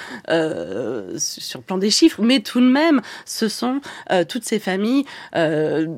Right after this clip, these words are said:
d'intellectuels, euh, voilà, d'aristocrates ou de plus petite noblesse, euh, qui avaient soutenu, euh, de près ou de loin cette insurrection et qui sont, euh, condamnés à l'exil finalement, hein, et, euh,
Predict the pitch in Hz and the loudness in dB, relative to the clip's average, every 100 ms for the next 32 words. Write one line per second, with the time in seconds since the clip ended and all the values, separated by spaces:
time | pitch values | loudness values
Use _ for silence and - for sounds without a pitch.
0 | - 180 185 185 175 160 - 208 208 269 | -2 2 2 2 0 0 -2 0 2 4
1 | 277 262 - - - 190 175 165 156 151 | 4 2 -4 -14 -4 0 2 2 2 2
2 | 156 160 156 151 135 120 73 98 101 180 | 2 2 -2 -4 -8 -10 -10 -8 -2 2
3 | 208 - 98 135 170 127 170 156 151 190 | 0 -2 -8 -6 -6 -2 -2 -2 -4 -4
4 | - 208 214 185 156 151 226 214 - 214 | 0 2 2 0 -6 -2 -2 0 -2 0
5 | 208 185 185 208 294 285 - - 233 - | 0 0 2 2 2 0 -6 -16 -12 -2
6 | 175 165 - - 214 180 143 - 294 - | 0 0 -2 0 2 2 0 2 0 2
7 | 247 226 311 330 - - - 185 170 226 | 2 6 6 4 -2 -12 -4 -2 0 -2
8 | 220 - 233 - 202 196 208 240 208 185 | -2 -2 0 2 0 0 2 2 0 -4
9 | 190 - 160 165 - 277 294 175 - 160 | -4 -6 -8 -10 -6 -2 0 -2 -6 -10
10 | - 247 262 - - - 160 170 160 147 | -4 -4 -4 -8 -16 -6 -2 0 -2 -2
11 | 110 80 104 80 - 160 151 170 208 214 | -6 -10 -10 -12 -8 -4 -2 0 2 2
12 | 190 202 233 349 214 - 165 175 185 247 | 0 0 4 4 4 0 -2 0 0 2
13 | 294 214 226 196 185 - - - - 160 | 2 0 0 0 0 -4 -14 -12 -6 -4
14 | 151 - - | -4 -6 -6